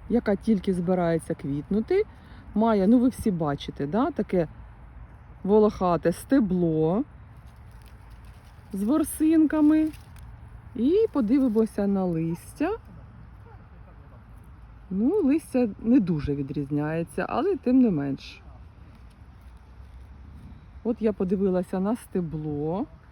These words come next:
подивилась на саму рослину. Я бачу, що це різні рослини. І буду, звісно, ще просити поради фахівців.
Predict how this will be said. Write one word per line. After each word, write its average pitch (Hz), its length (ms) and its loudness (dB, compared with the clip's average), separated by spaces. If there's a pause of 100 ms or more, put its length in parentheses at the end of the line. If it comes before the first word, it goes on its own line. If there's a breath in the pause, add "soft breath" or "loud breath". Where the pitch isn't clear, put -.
(260 soft breath)
подивилась 220 540 -2
на 202 100 -2
саму 220 360 2
рослину. 170 840 -4 (560 soft breath)
Я 254 140 0
бачу, 190 540 -4
що 202 220 -6
це 196 420 -6 (500)
різні 208 640 0
рослини. 302 720 0 (1040 soft breath)
І 440 280 0
буду, 294 400 2 (120)
звісно, 226 580 4
ще 220 400 -2 (300 soft breath)
просити 233 480 2
поради 185 520 0
фахівців. 190 1040 -4